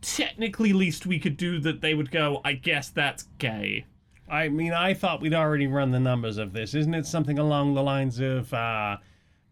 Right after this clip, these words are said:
Speaker 2: "At Supremacy Software, we value the importance of being yourself, and, uh, it's, it's always important to be yourself and, and be seen and,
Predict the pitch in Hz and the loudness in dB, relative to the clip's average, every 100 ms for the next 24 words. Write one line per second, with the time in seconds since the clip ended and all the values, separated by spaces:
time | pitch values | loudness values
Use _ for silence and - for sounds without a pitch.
0 | _ _ - - 151 151 131 - 131 156 | _ _ -20 -6 -2 0 -2 -6 -4 0
1 | 160 156 143 131 147 143 143 143 139 139 | 0 0 -2 -2 0 0 0 0 0 0
2 | 131 123 123 113 110 131 143 143 143 139 | -2 -2 -4 -4 -2 0 2 2 2 2
3 | 131 135 143 139 151 143 127 139 131 120 | 0 0 0 2 2 2 2 0 0 -2
4 | 139 131 135 131 123 - 120 123 127 127 | 0 2 2 0 -2 -2 0 2 2 0
5 | 123 135 117 117 117 113 110 117 120 123 | -2 -2 0 -2 -4 -4 -4 -2 -2 -2
6 | 120 - 143 135 - 139 143 143 139 135 | -4 -6 -6 -6 -2 0 2 2 0 -2
7 | 135 131 107 120 - 127 120 101 139 139 | -2 -2 -2 -6 -4 -2 -2 -2 -2 0
8 | 139 127 - 123 123 123 123 120 113 127 | 0 -2 -2 0 0 0 -4 -6 -2 -2
9 | 127 147 - - 147 143 143 143 135 127 | 0 0 -2 0 2 4 4 2 2 0
10 | 120 | -2